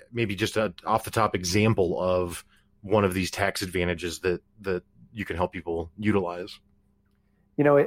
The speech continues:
Speaker 2: a huge one right now for a ton of our clients is helping them file for research and development credits.
Speaker 1: Hmm.
Speaker 2: Like, this sounds like something that only Microsoft or Amazon or these big companies can do, but the, the reality of it is, uh, even small,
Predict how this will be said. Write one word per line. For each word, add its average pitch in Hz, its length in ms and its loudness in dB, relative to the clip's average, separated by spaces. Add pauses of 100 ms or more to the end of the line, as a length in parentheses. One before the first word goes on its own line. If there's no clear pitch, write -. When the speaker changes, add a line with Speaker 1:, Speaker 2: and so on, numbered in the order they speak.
Speaker 2:
a - 20 -2
huge 151 400 2
one 139 160 6
right 127 180 6
now 123 180 6
for 120 160 2
a 110 40 2
ton - 260 0
of 120 80 4
our 117 120 4
clients 117 500 0
is 110 200 -6
helping 117 280 -2
them 113 120 -6
file 107 280 6
for 110 200 -2
research 113 560 -4
and 120 140 -10
development 110 500 2
credits. - 540 2 (320)
Speaker 1:
Hmm. 110 380 -4 (260)
Speaker 2:
Like, 117 320 0 (300)
this 131 140 0
sounds 127 280 4
like 120 180 4
something 113 400 -2
that 107 140 0
only 147 220 2
Microsoft 120 800 -2
or 107 120 -2
Amazon 120 560 2
or 107 60 -6
these 110 180 -4
big 131 240 0
companies 127 460 -6
can 113 160 -12
do, 131 240 4
but 120 160 -2
the, 113 320 6
the 120 80 -2
reality 127 480 6
of 110 100 0
it 110 80 0
is, 110 260 2 (580)
uh, 117 200 4 (100)
even 165 200 2
small, 131 500 6